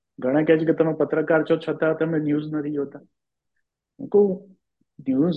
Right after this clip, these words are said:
ને ટેલિવિઝન ને બધું હમણાં આવ્યું, તો પહેલા છાપા તો હતા જ ને, તો હું વાંચું છું છાપા, પણ why should I waste my time watching television? એના કરતાં હું સારું કંઈ બીજું ના જોઈ લઉં?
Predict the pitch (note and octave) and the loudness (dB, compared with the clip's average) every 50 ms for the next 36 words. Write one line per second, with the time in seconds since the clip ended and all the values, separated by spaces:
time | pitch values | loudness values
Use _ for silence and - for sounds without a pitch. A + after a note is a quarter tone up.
0 | E3 E3+ F#3 F#3+ F#3 - D3 C3 C#3 C#3+ D#3 E3 F3+ F#3 F#3 F#3+ F#3 F3+ F3 G3+ | 0 2 2 4 4 4 4 4 6 6 6 6 4 2 2 0 0 2 2 2
1 | G3 G3 G#3 G#3+ A3 G#3 F#3+ E3+ D#3+ D3 C#3 D#3 C#3 C3 C3 - _ - A#2+ B2 | 2 2 2 0 2 2 2 2 0 0 -2 -4 -6 -6 -8 -12 _ -8 -4 -2
2 | C#3 C#3+ C#3+ - B2+ A#2 - C#3 D3+ D3+ E3+ D#3 C3+ B2 - D#3+ A3 A#3+ B3+ G3+ | -2 -2 -2 -4 -6 -4 -2 -2 0 0 0 0 0 0 -2 -2 -2 -2 -2 -4
3 | C3+ - - - _ _ _ - B2+ D3 E3+ E3+ E3+ F3+ F#3 F#3 B3+ A#3+ - F3+ | -4 -6 -12 -20 _ _ _ -8 -4 -4 -2 -2 -2 -2 -2 -2 -4 -2 -2 -4
4 | C#3+ - - E3+ F3 F3 - A#2+ - _ _ _ _ _ _ _ _ _ _ _ | -4 -4 -6 -8 -8 -8 -10 -14 -14 _ _ _ _ _ _ _ _ _ _ _
5 | _ _ _ _ _ _ - C3+ B2 B2+ C#3+ F3 G3 F#3 G#3 G3+ F#3+ F3+ F3+ D#3 | _ _ _ _ _ _ -6 -4 -2 0 0 0 2 2 2 4 4 4 2 2
6 | C#3 C#3 E3+ F3+ F3+ - F3 E3+ F3 E3 D#3 D3 D3 D#3+ E3 D#3+ D3+ C#3+ - - | 2 0 0 0 -2 -6 -6 -6 -4 -4 -4 -4 -4 -2 -2 -2 -4 -6 -8 -12
7 | - _ _ _ D#3 C#3 B2 B2 B2 - D#3+ D#3+ D3+ C#3 B2 A#2+ B2 B2 A#2+ A2 | -20 _ _ _ -10 -6 -4 -4 -2 -2 -2 -2 0 0 0 2 2 2 2 0
8 | F#2+ G2 F#2+ F#2+ - _ _ _ _ _ _ _ _ _ _ _ _ _ _ _ | -2 -6 -12 -14 -16 _ _ _ _ _ _ _ _ _ _ _ _ _ _ _
9 | _ _ _ _ - A#2 B2 B2 - - D#3+ D#3 D#3 C#3+ D3 D3 - C3+ A#2 B2 | _ _ _ _ -10 -8 -6 -4 -4 -2 0 2 2 2 2 0 0 0 2 2
10 | C3+ C#3 D#3+ D#3+ D#3 D3 C#3 C3+ D#3+ E3 E3 E3+ F3 D#3+ D#3+ D#3 D#3+ D#3 D#3 D#3 | 2 4 4 2 4 4 2 2 0 0 -2 -2 -2 -2 -4 -4 -4 -6 -6 -10
11 | - | -16